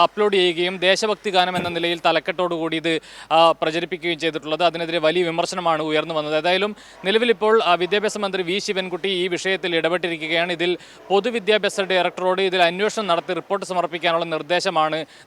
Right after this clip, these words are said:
നൽകിയിട്ടുള്ളത്. സ്കൂളിലെ, ആ, വിദ്യാർത്ഥികളെ കൊണ്ട് ഒരു തരത്തിലും ഒരു, ആ, മത, ആ, സംഘടനയെയും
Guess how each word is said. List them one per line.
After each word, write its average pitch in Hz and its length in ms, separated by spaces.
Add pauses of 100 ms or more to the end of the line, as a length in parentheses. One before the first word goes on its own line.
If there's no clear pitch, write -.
നൽകിയിട്ടുള്ളത്. 165 800
സ്കൂളിലെ, 202 460 (160)
ആ, - 20 (280)
വിദ്യാർത്ഥികളെ 214 680
കൊണ്ട് 175 200
ഒരു 190 340
തരത്തിലും 190 500 (280)
ഒരു, 208 320 (100)
ആ, 175 120 (120)
മത, 175 160 (220)
ആ, 170 40 (140)
സംഘടനയെയും 180 580